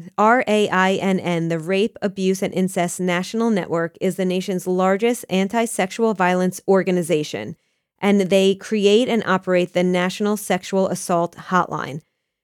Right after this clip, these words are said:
They can be reached at eight hundred six five six hope, and you can find their information in our show notes. Megan, before we end today, is there anything you wanted to add? I don't think there's any need for theories or did the system get it right here.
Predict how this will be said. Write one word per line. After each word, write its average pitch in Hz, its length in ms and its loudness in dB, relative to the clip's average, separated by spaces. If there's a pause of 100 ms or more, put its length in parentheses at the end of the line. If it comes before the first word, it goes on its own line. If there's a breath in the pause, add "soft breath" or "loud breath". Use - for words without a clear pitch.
(160)
They 208 100 4
can 226 160 4
be 214 140 6
reached 196 260 2
at 190 180 2
eight 220 220 4
hundred 190 540 0
six - 400 -4
five 202 300 2
six - 480 -4 (220)
hope, - 360 -4 (320)
and 190 300 0 (140)
you 202 120 -2
can 202 180 0
find 190 220 0
their 196 100 0
information 180 640 -4
in 175 200 -2
our 165 260 -2
show 160 260 -8
notes. 127 400 -10 (760)
Megan, 240 220 4
before 247 320 4
we 254 220 2
end 214 200 2
today, 233 380 2
is 196 140 0
there 220 100 2
anything 240 480 0
you 208 180 0
wanted 190 320 0
to 208 120 -2
add? 196 160 2
I 208 80 4
don't 202 180 0
think 214 160 0
there's 196 160 2
any 202 240 6
need 190 260 4
for 190 160 0
theories 190 640 2
or 170 100 2
did 180 200 -2
the 185 80 0
system 185 420 -2
get 170 140 -2
it - 80 -2
right 170 260 -2
here. 170 320 -8